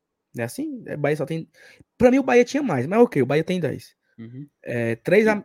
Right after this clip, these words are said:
Speaker 1: três a menos. O Fortaleza já foi, o Fortaleza foi rebaixado duas vezes, né? Dois mil e três e dois mil e seis.
Speaker 2: Exato.
Speaker 1: O Fortaleza, em dois mil e cinco, ele termina em décimo terceiro.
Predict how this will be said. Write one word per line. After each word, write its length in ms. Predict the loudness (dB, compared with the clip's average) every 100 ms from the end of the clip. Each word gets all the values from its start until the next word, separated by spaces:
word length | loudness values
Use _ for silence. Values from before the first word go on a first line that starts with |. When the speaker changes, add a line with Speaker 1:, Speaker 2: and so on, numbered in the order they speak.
| -2
Speaker 1:
três 200 | 0 0
a 60 |
menos. 480 | -2 -4 -6 -14 _ _ _ _ _ _ -10
O 80 | 0
Fortaleza 460 | 2 2 0 0
já 120 | 0
foi, 380 | -2 0 0 -2 _ _ _ _ _ _ _ _
o 60 | -4
Fortaleza 400 | 0 4 2 2
foi 80 | 0
rebaixado 440 | 0 -2 -4 -4
duas 260 | 0 -2 0
vezes, 340 | 0 0 -2
né? 180 | -8 -8
Dois 160 | -6
mil 140 | -4 -6
e 40 |
três 680 | -6 -6 -4 -6 -8 -12 -20 _ -8
e 80 |
dois 200 | -6 -4
mil 140 | -4 -8
e 60 |
seis. 600 | -8 -10 -10 -10 -14 -20 _ _ _ _ _ _ _ _ _ -10
Speaker 2:
Exato. 580 | -8 -6 -6 -6 -8 -10 _ _ -14
Speaker 1:
O 60 |
Fortaleza, 580 | -2 -2 0 0 0 -2
em 100 | -4
dois 160 | 0 0
mil 100 | 0
e 40 |
cinco, 400 | -6 -8 -6 -4
ele 100 | -6
termina 360 | -4 -4 -4 -6
em 40 |
décimo 340 | -4 -4 -4 -8
terceiro. 540 | -8 -4 -4 -4 -6